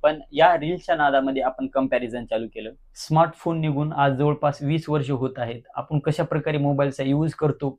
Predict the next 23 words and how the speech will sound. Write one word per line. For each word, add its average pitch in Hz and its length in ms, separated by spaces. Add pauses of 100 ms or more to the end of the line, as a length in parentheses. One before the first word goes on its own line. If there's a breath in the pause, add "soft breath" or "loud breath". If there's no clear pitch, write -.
(120)
याचा 143 200
विचार 147 360
करणं 139 360
गरजेचं 120 380
आहे. 104 180 (200)
आपण 156 220
मोबाईलचा 175 640
योग्य 147 440
फायदा 135 380
जरी 151 180
घेत 139 300
नसाल 127 360 (220)
तरी 151 320
योग्य 147 420
नुकसान 143 360
मात्र 135 240
आपण 131 380 (220)
झेलणार 147 320
आहोत. 120 260 (160)
मोबाईल 160 240
एंटरटेनमेंटसाठी 147 960
चांगला 131 340
आहे, 113 260